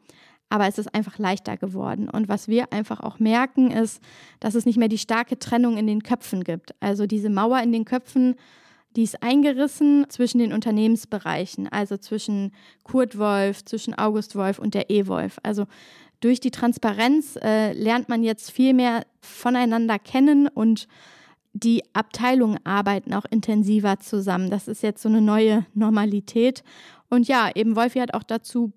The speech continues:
beigetragen, dass Projekte vorgestellt werden und auch Projekte und Erfolge gefeiert werden. Und was besonders lustig ist, dass unsere Arbeit für die Mitarbeitenden jetzt auch einfach viel sichtbarer ist.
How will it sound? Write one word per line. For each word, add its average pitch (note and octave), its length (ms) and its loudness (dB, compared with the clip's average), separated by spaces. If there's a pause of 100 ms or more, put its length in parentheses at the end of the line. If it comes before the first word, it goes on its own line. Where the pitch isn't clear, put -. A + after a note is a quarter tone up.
beigetragen, G#3 800 -2
dass F3+ 340 -8 (120)
Projekte A#3+ 480 -2
vorgestellt G#3 800 -4
werden F#3 440 -4
und G3+ 240 -4 (640)
auch A3 280 -2
Projekte A#3 760 0
und G#3+ 160 0
Erfolge A3 460 0
gefeiert G#3+ 540 -2
werden. F3+ 380 -4
Und G3 340 -4 (640)
was - 300 -4
besonders A#3 500 2
lustig B3+ 440 0
ist, A#3 260 -2
dass G#3+ 160 -4
unsere A3 280 -4
Arbeit A3+ 300 0
für - 140 -4
die A3 100 2
Mitarbeitenden G#3 720 0
jetzt G#3+ 180 0
auch - 120 -8
einfach - 260 -10
viel - 180 -2
sichtbarer F#3 640 -2
ist. - 300 -14